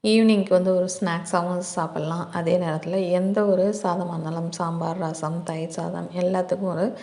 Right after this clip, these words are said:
சைட் டிஷ்ஷாவும் நம்ம இதை வந்து பயன்படுத்தலாம். ரொம்ப சிம்பிளான மசாலா சேர்த்து, ரொம்ப டேஸ்டான எப்படி பண்ணுறதுன்னு சொல்லி பார்த்துடலாம்.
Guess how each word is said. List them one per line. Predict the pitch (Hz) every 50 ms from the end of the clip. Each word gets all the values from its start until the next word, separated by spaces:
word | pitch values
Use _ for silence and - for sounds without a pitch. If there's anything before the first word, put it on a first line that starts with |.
| - - - - - _ _ - -
சைட் | - 226 220 220 208
டிஷ்ஷாவும் | 220 214 214 - 190 190 190 190 190
நம்ம | 180 180 170 165
இதை | 170 165 160
வந்து | 160 165 170 165
பயன்படுத்தலாம். | 180 165 160 160 160 156 156 - 175 208 214 - - 208
ரொம்ப | 214 220 233 226 220 -
சிம்பிளான | - 214 208 208 202 208 - - 214 208 202 202 202 214 214 214
மசாலா | 190 190 - 190 180 175 170 175 170 -
சேர்த்து, | - 165 165 - - 220 226 220
ரொம்ப | - 180 190 196 196 190 -
டேஸ்டான | 180 180 180 180 - - 160 165 185 202 196 170
எப்படி | 151 160 175 170 -
பண்ணுறதுன்னு | 151 151 139 156 160 165 -
சொல்லி | - 170 160 - -
பார்த்துடலாம். | 156 160 - - 175 180 185 226 285